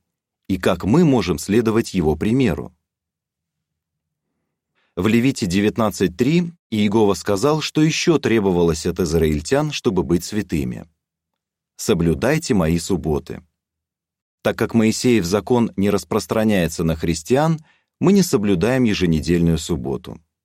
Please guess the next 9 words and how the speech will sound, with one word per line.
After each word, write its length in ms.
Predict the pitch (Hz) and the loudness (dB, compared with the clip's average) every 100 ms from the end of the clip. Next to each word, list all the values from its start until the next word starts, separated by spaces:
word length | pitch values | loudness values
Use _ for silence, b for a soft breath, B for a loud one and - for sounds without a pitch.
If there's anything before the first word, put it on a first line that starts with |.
| _ _ _ _ _ _ _ _ _ _ _ | _ _ _ _ _ _ _ _ _ _ _
Всё 280 | - - 151 | -10 -2 0
же, 280 | 160 143 123 | 2 2 2
если 340 | 104 117 - 110 | 2 0 2 2
мы 160 | 110 | 2
подробнее 600 | 120 113 139 139 95 90 | 2 2 2 2 2 0
рассмотрим 640 | 90 90 120 131 - 95 | 0 0 0 0 2 2
это 160 | 87 87 | 2 0
положение 640 | 95 95 95 113 101 85 | 0 0 2 2 2 2
закона 720 | 76 82 78 151 135 78 - | 0 -2 0 2 2 -2 -6